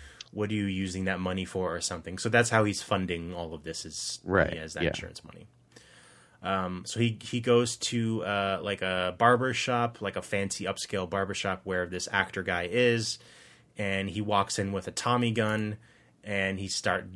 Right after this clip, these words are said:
Speaker 1: he starts shooting all around, and, um,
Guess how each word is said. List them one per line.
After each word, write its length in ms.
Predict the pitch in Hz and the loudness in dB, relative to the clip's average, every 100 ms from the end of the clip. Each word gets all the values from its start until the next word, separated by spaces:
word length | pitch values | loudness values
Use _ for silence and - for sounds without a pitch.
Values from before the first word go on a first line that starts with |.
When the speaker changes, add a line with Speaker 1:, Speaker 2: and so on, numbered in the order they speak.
| 95 - | -14 -10
Speaker 1:
he 140 | 104 | -6
starts 540 | - 101 101 - - - | -2 -2 0 -2 -4 -4
shooting 380 | - 113 104 104 | 0 0 0 0
all 240 | 95 98 | 0 2
around, 400 | 92 92 92 92 | 2 2 0 -2
and, 240 | 87 85 90 | -6 -8 -10
um, 400 | 92 85 82 - | -8 -8 -8 -10